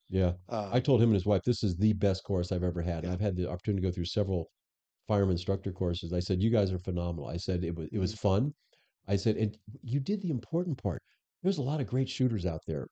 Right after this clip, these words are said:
Speaker 1: There's not a lot of great instructors. So you can have people that can shoot lights out, but they don't know how to talk to people."
Speaker 2: Right.
Speaker 1: You put everybody on the spot. You did it in a fun way, but there's still a little pressure.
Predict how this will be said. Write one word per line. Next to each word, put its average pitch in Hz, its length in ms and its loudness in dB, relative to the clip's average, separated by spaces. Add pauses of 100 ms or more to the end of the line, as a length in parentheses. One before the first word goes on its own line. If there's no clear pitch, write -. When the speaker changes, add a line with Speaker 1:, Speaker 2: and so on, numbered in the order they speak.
(160)
Speaker 1:
There's 117 160 -2
not 170 160 -2
a 196 40 -6
lot 156 120 -2
of 117 60 -2
great 113 180 4
instructors. 107 640 -4
So 101 80 0
you 113 220 0
can 127 120 -2
have 156 200 -2
people 131 180 -4
that 98 100 -2
can 90 120 -8
shoot 131 280 -2
lights 113 400 -2
out, 131 280 -2 (460)
but 123 100 -4
they 160 100 4
don't 165 80 2
know 160 60 2
how 165 60 2
to 156 60 2
talk - 340 -6
to 147 60 0
people." - 380 -2 (200)
Speaker 2:
Right. 101 220 -8
Speaker 1:
You 156 80 4
put - 220 0
everybody 151 400 2
on 147 80 2
the 131 80 0
spot. 92 380 -2 (160)
You 160 100 -6
did 202 180 0
it 208 40 0
in 175 100 2
a 160 60 2
fun 160 340 0
way, 123 160 4
but 175 140 -4
there's 233 160 -2
still 233 160 -2
a - 60 2
little 147 120 0
pressure. 147 480 0